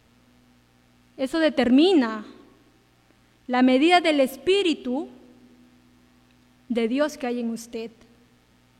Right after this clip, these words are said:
Recordemos que la transformación empieza aquí en el corazón.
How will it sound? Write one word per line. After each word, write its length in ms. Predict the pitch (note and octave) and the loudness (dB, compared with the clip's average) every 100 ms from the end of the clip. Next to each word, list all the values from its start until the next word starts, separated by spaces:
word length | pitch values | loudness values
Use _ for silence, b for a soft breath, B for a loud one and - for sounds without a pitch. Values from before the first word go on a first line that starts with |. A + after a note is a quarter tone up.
| _ _ _ _ _ _ _ _ _ - | _ _ _ _ _ _ _ _ _ -12
Recordemos 440 | A#3+ A#3 B3+ D4 D#4+ | -6 -4 0 0 0
que 120 | D4+ | 0
la 100 | C4+ | 0
transformación 840 | B3 A#3 B3+ A#3+ A#3 - D#4+ D#4+ | -2 -6 -4 -4 -4 -2 0 2
empieza 380 | C#4+ B3 D4 D4+ | 0 -2 -4 -4
aquí 260 | D4 D#4 | -2 0
en 120 | C4 A3+ | 0 -2
el 100 | A3 | -6
corazón. 600 | A#3 A3+ - A#3 A3+ | -12 -12 -14 -14 -14